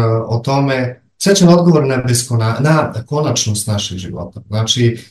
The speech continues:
na tu prolaznost. E, obično melanholija se može shvatiti da je to neki vid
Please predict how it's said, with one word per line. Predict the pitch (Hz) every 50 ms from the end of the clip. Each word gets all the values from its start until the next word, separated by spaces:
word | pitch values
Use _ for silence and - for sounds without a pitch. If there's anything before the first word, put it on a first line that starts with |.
| _ _ _ _
na | 123 127 123 120
tu | 160 147 - -
prolaznost. | - 123 - - 123 107 95 90 - - - - - - - - - 101
E, | 98 98
obično | 95 87 123 123 131 139 131 131 139 135 131
melanholija | 131 127 127 127 127 123 131 127 127 127 127 120 113 110
se | - - 117
može | 113 117 117 113 113
shvatiti | 110 - - 113 113 - - - - 113
da | 104 104
je | 107 104
to | - 117 113 110 107 - - -
neki | 110 113 110 - 117 110
vid | 110 113 110